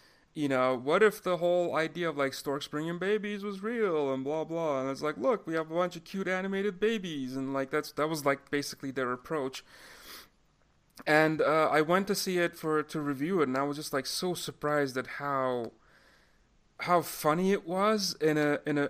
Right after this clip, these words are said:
in a Looney Tunes kind of way. This is a film that, uh, it, it owes a lot of debt to, like, the, the crazy physical comedy of Looney Tunes, and it does it in a way that's, like,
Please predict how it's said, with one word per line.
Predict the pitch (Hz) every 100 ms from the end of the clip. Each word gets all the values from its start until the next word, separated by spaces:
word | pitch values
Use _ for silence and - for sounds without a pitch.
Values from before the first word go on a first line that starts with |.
| -
in | 143
a |
Looney | 139 139 156 175
Tunes | 170 190 185
kind | - 180
of | 180
way. | 160 175
This | 175 156
is | -
a | 147
film | - 156 156 147 - _ 135 139
that, | 139 135 -
uh, | 135 131 127 127 123 - - _ _ _ _ - - _ -
it, | 135 -
it | 139 - -
owes | 143 147
a | 139
lot | 139 135
of | 131
debt | 143 143 -
to, | 151 147
like, | 135 127
the, | - 123
the | 139
crazy | - 139 135 131 135 131
physical | - 131 135 127 127 127 - - - - -
comedy | - 135 139 143 143
of | 135 131
Looney | 139 143
Tunes, | 139 151 151 160 151
and | 131 135
it | 123
does | 139 139
it | 147
in | 139
a |
way | 131 135 139
that's, | 131 -
like, | 127 123